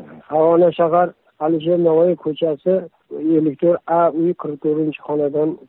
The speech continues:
yashagan, hozirgi kunda haydalib ketgan fuqaroman. Yoshim yetmish yoshda. Men bir o'n birinchi yili, e, yigirma ikkinchi avgustga xonadonimni sotmoqchi bo'lib, bir harbiy yigitga qirq millionga kelishganmiz.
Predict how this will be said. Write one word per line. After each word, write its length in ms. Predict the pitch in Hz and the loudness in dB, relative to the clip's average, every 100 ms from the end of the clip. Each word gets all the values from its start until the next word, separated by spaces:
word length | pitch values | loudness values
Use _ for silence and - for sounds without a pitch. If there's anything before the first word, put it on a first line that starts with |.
| _ - | _ -4
yashagan, 840 | 143 160 160 139 131 139 156 175 | 0 0 0 -2 0 2 4 2
hozirgi 460 | 139 147 139 143 151 | 2 0 0 -4 -6
kunda 300 | 147 139 151 | -8 -2 -2
haydalib 500 | 143 139 139 143 147 | -2 -4 -2 -2 -4
ketgan 380 | - 123 - 139 135 131 - | -4 -4 -2 -2 -2 -6 -16
fuqaroman. 680 | _ - 143 123 117 113 110 110 _ _ - | _ 0 0 2 -2 -6 -10 _ _ _ -2
Yoshim 300 | 127 151 151 160 | -2 0 -4 -2
yetmish 440 | 143 - 139 - | -4 -2 -4 -4
yoshda. 360 | 131 113 - 113 104 _ _ | -8 -8 -10 -12 -12 _ _
Men 180 | 143 170 160 | 0 2 2
bir 120 | 170 - _ | 0 -4 _
o'n 220 | 143 147 | 0 2
birinchi 400 | 147 151 151 143 175 | 4 2 0 -2 0
yili, 280 | 156 160 175 _ _ | 2 4 2 _ _
e, 120 | 135 123 127 123 123 127 127 131 | -12 -6 -6 -4 -2 0 0 -2
yigirma 400 | 131 135 143 143 | -4 0 0 0
ikkinchi 360 | 135 147 139 160 | -2 -4 -4 -4
avgustga 640 | 143 151 135 - - 143 165 170 - | -2 -2 -2 -6 -2 0 0 -6 -8
xonadonimni 680 | 131 139 139 135 135 139 165 156 | -2 2 2 2 0 0 -2 -4
sotmoqchi 580 | - 120 131 135 123 - | -8 -8 -2 -2 -2 -6
bo'lib, 300 | 143 139 156 | -4 -2 -2
bir 100 | 156 | -4
harbiy 400 | - 131 131 151 | -6 -8 -6 -6
yigitga 480 | 139 131 120 - 156 185 _ _ | -6 -8 -12 0 0 0 _ _
qirq 180 | - 175 | -10 -4
millionga 420 | 151 139 135 131 | -2 0 0 0
kelishganmiz. 800 | 147 196 196 - 143 123 120 113 | 0 0 -2 -2 -4 -4 -6 -10